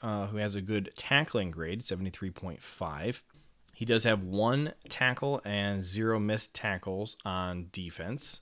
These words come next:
Uh, that is on a total of six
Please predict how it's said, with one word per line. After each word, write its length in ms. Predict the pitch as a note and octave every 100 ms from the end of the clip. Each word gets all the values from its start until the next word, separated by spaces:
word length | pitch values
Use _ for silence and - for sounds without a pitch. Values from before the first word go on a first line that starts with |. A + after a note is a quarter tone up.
| -
Uh, 160 | D#2+
that 160 | E2 F2+
is 160 | F2+ -
on 220 | F2 F2+
a 160 | F2 -
total 600 | - - D3+ D3+ C#3+ -
of 1080 | - A#2 A#2+ A#2+ A#2+ A#2+ A#2 A#2+ A#2 A2+ - - - - - - -
six 1080 | - - - - - D#3+ - - - -